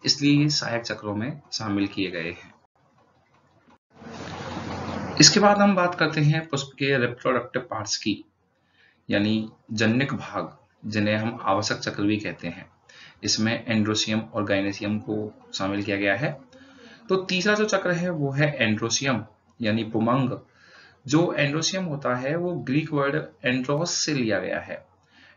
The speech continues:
एंड्रोस का इंग्लिश में मतलब होता है मेन हाउस यानी नर का घर, क्योंकि यहाँ पर जो है नर युग्मक बनते हैं। एंड्रोसियम जो होता है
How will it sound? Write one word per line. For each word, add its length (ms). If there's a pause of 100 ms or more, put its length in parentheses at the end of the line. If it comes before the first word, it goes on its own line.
(100)
एंड्रोस 380
का 120
इंग्लिश 280
में 60
मतलब 240
होता 220
है 100
मेन 320
हाउस 560 (460)
यानी 300
नर 260
का 380
घर, 220 (600)
क्योंकि 220
यहाँ 200
पर 120
जो 160
है 180
नर 200
युग्मक 260
बनते 280
हैं। 180 (760)
एंड्रोसियम 580
जो 140
होता 260
है 300